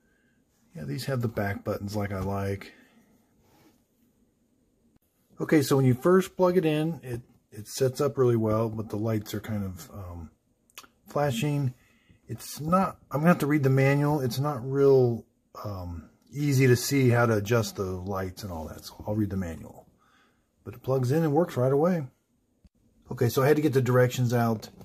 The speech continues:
to see how to change the light colors and all that. It's not real... I mean, once you got the directions, it's real easy. But, but just by looking at the keyboard, you, you really wouldn't guess it. But it all has to do with these keys right here.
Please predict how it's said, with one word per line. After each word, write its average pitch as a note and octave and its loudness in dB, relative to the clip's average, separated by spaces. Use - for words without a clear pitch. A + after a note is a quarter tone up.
to A#2 -10
see B2 -2
how A#2+ 4
to G2+ -2
change A2+ 0
the G2+ -6
light G2 -6
colors G2 -6
and G2+ -8
all F#2+ -6
that. F#2+ -8
It's G#2 -12
not D3 -2
real... C#3 4
I C3+ -6
mean, C#3+ 0
once C#3+ -2
you D3+ -2
got C#3 6
the B2+ 0
directions, B2 4
it's A2+ -4
real A2+ 0
easy. A2 -2
But, - -16
but - -12
just D#3 -6
by A#2+ 2
looking B2 2
at C3+ -2
the C3 -8
keyboard, D#3 0
you, A#2 -4
you A#2 -4
really B2+ 4
wouldn't G#2+ 0
guess G2 -4
it. - -16
But G#2 -4
it G#2 -6
all D#3 6
has D3 0
to C3+ -2
do C3 4
with A2+ 2
these A#2 0
keys A2+ -2
right F#2+ 2
here. E2+ -8